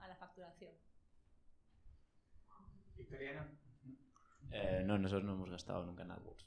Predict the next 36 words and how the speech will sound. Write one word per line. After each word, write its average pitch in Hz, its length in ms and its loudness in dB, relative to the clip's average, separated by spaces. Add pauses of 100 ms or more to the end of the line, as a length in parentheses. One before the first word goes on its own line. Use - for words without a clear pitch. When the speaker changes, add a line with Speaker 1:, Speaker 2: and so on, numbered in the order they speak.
Speaker 3:
Pero 120 260 8
quiero 110 220 6
probar, 110 420 10
sobre 107 240 4
todo 107 240 2
para 107 360 6
ver 104 380 4
qué 110 140 2
cosas 101 260 2
se 107 120 0
demandan 98 500 4
más 98 220 4
de 95 100 4
los 87 240 0
use 92 220 -8
cases 90 340 -4
que 90 400 -2 (320)
probamos. 92 320 0
O - 20 -12
sea, 92 140 0
más 92 300 0 (100)
como 90 380 -2
para 90 180 0
medir 87 400 2
ciertas 92 300 -8
cosas 92 260 -10
de 90 80 -10
demanda 90 320 -8
y 90 60 -8
que 95 60 -2
hace 90 260 -4 (400)
a 95 60 -2
la 87 60 2
gente 87 280 -2
hacer 87 180 -6
clic. - 260 -12